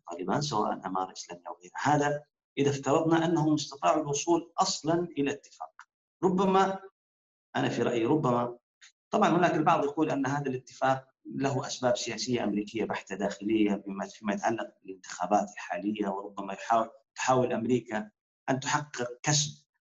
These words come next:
انتخابي داخلي. لكن هذا رأيي أنا، لا، يعني لا أميل إليه كثير، لأن هذه المفاوضات قديمة وليست جديدة يعني، آه، التي تجري مع حركة طالبان. ومن الأساس لم تكن لدى أمريكا مشكلة مع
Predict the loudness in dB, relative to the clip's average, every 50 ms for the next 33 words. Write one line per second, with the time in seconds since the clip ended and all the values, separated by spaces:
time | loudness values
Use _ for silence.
0 | _ _ -4 -2 -2 0 -2 2 2 4 4 4 2 0 0 -2 -2 -4 -6 -10
1 | -12 _ _ _ _ _ _ _ _ -4 -2 0 0 0 0 2 4 4 4 2
2 | 0 -4 -6 -4 -2 -2 -2 -2 -2 -2 0 0 0 0 0 -2 -2 -4 -10 _
3 | _ -6 -4 -2 0 0 2 2 2 0 0 0 0 0 0 -2 -2 -4 -6 -2
4 | 0 2 2 2 0 -2 -2 -2 -4 -6 -4 -2 -2 0 0 0 -2 -2 0 4
5 | 4 4 4 4 0 -2 -4 -8 -10 -4 -2 0 0 2 2 2 2 2 0 -2
6 | -4 -8 -8 -6 -4 -4 -2 -2 -2 -2 -2 -2 -4 -4 -6 -6 -8 -8 -10 -12
7 | _ _ _ _ _ _ _ _ _ -4 -2 0 2 2 2 2 0 0 -2 -2
8 | 0 0 0 0 0 -2 -2 -2 -4 -4 -6 -6 -8 -12 -14 -10 -8 -8 -6 -6
9 | -2 0 0 0 0 -2 -4 -10 _ _ _ _ _ _ _ _ _ _ _ _
10 | _ _ -20 -18 -18 -18 -20 -20 _ _ 0 4 6 6 6 6 4 0 -2 -6
11 | -12 _ _ _ _ _ _ _ -8 -4 0 4 4 6 6 4 4 2 0 0
12 | 2 2 0 0 -2 -4 0 0 2 2 2 0 0 2 2 2 4 2 2 0
13 | 0 -2 0 2 2 0 0 -2 -4 -6 -6 -8 -8 -12 -16 -16 -16